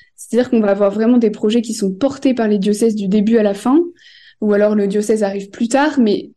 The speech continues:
très souvent d'une manière ou d'une autre, malgré ce qu'on, ce qu'on peut en dire, les, les diocèses sont là pour soutenir, euh, en tout cas dans les, dans les projets que j'ai pu recenser.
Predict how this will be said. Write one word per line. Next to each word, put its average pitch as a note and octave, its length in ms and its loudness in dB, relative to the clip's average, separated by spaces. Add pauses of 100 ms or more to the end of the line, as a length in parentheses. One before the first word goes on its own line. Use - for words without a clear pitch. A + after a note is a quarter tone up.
(200)
très E4 220 0
souvent C#4 340 0
d'une A#3+ 200 0
manière C4 300 0
ou B3 60 -2
d'une A3 200 0
autre, - 380 -4 (420)
malgré A3+ 360 0
ce B3+ 100 -8
qu'on, G#3 400 -2
ce - 120 -12
qu'on G#3+ 140 0
peut B3 100 -2
en A3 140 2
dire, A3 320 0
les, G3 280 0
les G3 160 -4
diocèses G#3+ 400 0
sont A3 120 -4
là G#3+ 120 2
pour G#3+ 220 -8
soutenir, A#3+ 500 0 (880)
euh, F#3+ 160 -6 (720)
en G3+ 100 -2
tout G3+ 160 -6
cas B3+ 160 2
dans A3 100 0
les, G3 140 0
dans G3+ 120 0
les G3 120 2
projets G#3+ 280 -2
que G#3+ 80 -6
j'ai G3+ 100 -4
pu G#3 100 -8
recenser. G3 420 -8